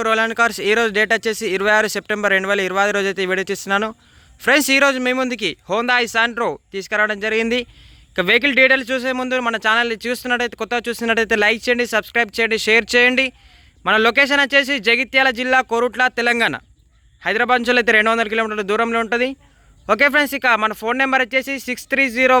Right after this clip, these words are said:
వన్ ఫోర్ ఫైవ్ సిక్స్ జీరో సెవెన్ ఫోర్. వెహికల్ కావాల్సిన వారైతే నెంబర్కి అయితే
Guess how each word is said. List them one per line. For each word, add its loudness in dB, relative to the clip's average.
వన్ 0
ఫోర్ 2
ఫైవ్ 2
సిక్స్ -6
జీరో 4
సెవెన్ 4
ఫోర్. 2
వెహికల్ 2
కావాల్సిన 2
వారైతే -2
నెంబర్కి -2
అయితే -8